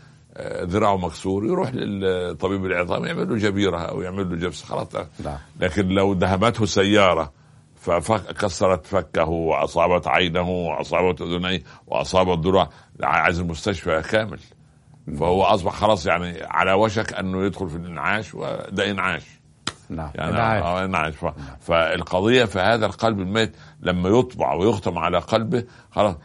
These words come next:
Speaker 1: لا يرى وجه الصلاح قط.
Speaker 2: و-، م-، ما، ما معنى الختم والطبع؟
Speaker 1: شوف،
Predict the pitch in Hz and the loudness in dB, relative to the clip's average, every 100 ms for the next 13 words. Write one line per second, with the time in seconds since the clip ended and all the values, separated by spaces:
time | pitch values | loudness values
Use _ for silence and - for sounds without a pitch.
0 | - - - 101 110 127 190 120 120 120 | -20 -18 -8 -2 2 2 2 4 6 6
1 | 117 113 110 110 - - - - - - | 6 4 4 0 -6 -20 -20 -20 -20 -6
2 | 104 113 92 87 78 80 95 82 67 78 | 0 0 0 -6 -4 -2 0 0 -4 -6
3 | 73 _ - - - - - - - - | -8 _ -20 -20 -20 -20 -20 -16 -10 -6
4 | 123 202 127 135 131 160 131 156 156 165 | -4 -2 -2 0 2 2 4 2 4 2
5 | 135 101 151 151 110 90 90 - 90 65 | 0 0 -2 -2 -2 -4 -4 -6 -8 -6
6 | - - - - - - - - - 65 | -14 -16 -20 -20 -20 -20 -20 -20 -14 -14
7 | - | -14